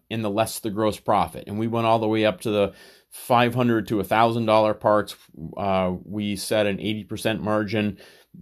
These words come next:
and end up with a gross profit of forty-five percent. Go into your parts matrix right now, or when you get to the, get to the shop, and see what it, see what it looks like,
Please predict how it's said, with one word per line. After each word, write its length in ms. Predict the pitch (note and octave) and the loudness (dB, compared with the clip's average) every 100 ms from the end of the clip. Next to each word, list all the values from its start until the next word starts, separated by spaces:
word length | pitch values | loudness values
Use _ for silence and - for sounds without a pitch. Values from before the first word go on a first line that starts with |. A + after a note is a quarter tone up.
| - _ | -20 _
and 560 | A#2 B2 A#2 A2+ A2 A2 | 2 4 4 2 2 2
end 180 | A2 G#2+ | 2 0
up 120 | G2+ | 0
with 80 | G#2+ | 0
a 40 | |
gross 220 | G#2 G#2 | 2 0
profit 400 | - G#2 G2 G#2 | 2 2 2 0
of 340 | G#2 G#2 G2 F#2 | 2 2 2 -2
forty-five 540 | G#2+ G2 - F#2 E2+ | -2 -2 0 0 0
percent. 300 | F2+ D#2+ C#2+ _ _ _ _ _ _ _ _ _ _ _ _ A#2+ | -6 -10 -12 _ _ _ _ _ _ _ _ _ _ _ _ -10
Go 260 | - B2 F3 | 2 4 6
into 260 | F#3 F3 | 4 0
your 200 | D3 C3 | 0 0
parts 360 | B2 B2 A#2+ A#2+ | 2 0 -2 -2
matrix 540 | A#2 G2 A2 G#2 - - | -4 -4 -6 -6 -10 -16
right 300 | - A2 B2+ | -4 -2 -2
now, 440 | A2+ G2 F2+ F2 G2 | -2 -2 -2 -2 -6
or 160 | F#2+ F#2+ | -6 -4
when 160 | G2 | -4
you 100 | G2+ | -4
get 200 | F#2 G2+ | -4 -4
to 80 | - | 0
the, 260 | A#2 G#2+ F#2 - G2 | 0 0 -4 -12 -8
get 160 | G#2+ - | -6 -4
to 80 | |
the 60 | C3 | -4
shop, 420 | - F#2+ F2+ - _ - _ _ | 0 2 2 -2 _ -20 _ _
and 340 | D#3 D#3+ D#3+ - _ _ _ - | 2 2 2 -6 _ _ _ -12
see 220 | - B3 | -4 0
what 180 | A#3+ A#3 | 2 2
it, 240 | F3 - | -2 -6
see 140 | - | -6
what 180 | G#3+ G3 | 2 2
it 40 | F#3+ | 2
looks 220 | E3 - | -2 -2
like, 220 | F2 | -2